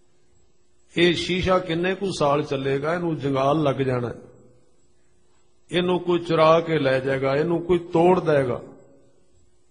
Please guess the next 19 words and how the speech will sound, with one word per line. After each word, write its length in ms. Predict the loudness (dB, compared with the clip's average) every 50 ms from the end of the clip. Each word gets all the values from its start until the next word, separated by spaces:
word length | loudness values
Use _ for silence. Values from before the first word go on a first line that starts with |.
| _ _ _ _ _ _ _ _ _ _ _ _ _ _ _ _ -6
ਮੈਂ 380 | -2 0 2 4 4 4 2 2
ਤੇ 180 | 2 2 2
ਤੁਹਾਨੂੰ 500 | 2 2 2 0 2 2 0 0 2 2
ਇੱਕ 180 | 0 0 0 -2
ਜੁਗੋ 460 | -4 -2 -2 -2 0 4 4 4 4
ਜੁਗ 220 | 4 2 0 0 0 -2 -4 -4
ਅਟਲ 360 | -2 0 0 0 0 0 0
ਸ਼ੀਸ਼ਾ 400 | -2 -2 -2 -4 -2 0 -2 -2
ਦੇਣਾ 380 | 0 -2 -2 -2 -2 -4 -6 -6
ਹੈ, 180 | -8 -10 -14 -16 -20 -20 -20 -20 -20 -20 -20 -20 -20 _ -20 _ _ _ _ _ _ _ _ -14
ਜੁਗੋ 400 | -8 -6 -4 -2 0 0 0 2
ਜੁਗ 300 | 2 0 0 0 0 -2
ਅਟਲ, 380 | -4 -2 -2 -2 -2 -4 -6 -10 -8 -4
ਜਦੋਂ 240 | -2 -2 0 0 0
ਮਰਜ਼ੀ 360 | 0 0 -2 -2 -2 -2 -2
ਮੂੰਹ 260 | -2 -2 -2 -2 -2
ਦੇਖ 240 | -2 -2 -2 -4 -4
ਲਿਆ 200 | -4 -4 -4 -4
ਜੇ, 160 | -6 -8 -14